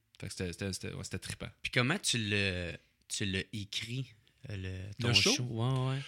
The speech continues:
Speaker 1: Celui-là, euh,
Speaker 2: Tu sais, t'as-tu, t'as-tu, procèdes-tu d'une certaine façon, genre, euh,
Speaker 1: Pas vraiment, en fait. Euh,
Speaker 2: Tu sais, moi, je parlais avec, euh, Nick, euh, Nick Provost à un moment donné, puis il me disait que t'avais déjà un soixante, puis que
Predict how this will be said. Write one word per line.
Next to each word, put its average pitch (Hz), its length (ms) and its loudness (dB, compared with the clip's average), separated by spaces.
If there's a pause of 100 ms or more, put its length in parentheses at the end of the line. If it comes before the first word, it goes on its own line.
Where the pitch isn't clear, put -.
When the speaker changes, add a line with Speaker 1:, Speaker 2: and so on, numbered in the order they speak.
Speaker 1:
Celui-là, 165 680 10
euh, 113 260 8
Speaker 2:
Tu 104 80 6
sais, 135 80 4
t'as-tu, 123 400 2
t'as-tu, - 320 0
procèdes-tu - 640 2
d'une 147 200 0
certaine 120 480 2
façon, 135 680 4
genre, 131 420 4
euh, 104 340 6 (420)
Speaker 1:
Pas 202 160 0
vraiment, 113 680 2
en 87 40 -6
fait. - 360 -4
Euh, 95 840 2
Speaker 2:
Tu 90 40 0
sais, 117 60 0
moi, 139 140 4
je - 80 0
parlais 117 300 4
avec, 123 340 2
euh, 95 460 2 (260)
Nick, 117 540 0
euh, 95 320 2
Nick 104 300 0
Provost 101 280 0 (120)
à - 20 2
un - 20 2
moment 131 160 2
donné, 143 240 -2 (600)
puis 110 100 2
il 107 60 0
me 104 60 -2
disait 117 300 6
que 107 260 4
t'avais 120 340 4
déjà 127 360 4
un 147 140 2
soixante, 117 680 0 (460)
puis - 120 -4 (100)
que 101 460 8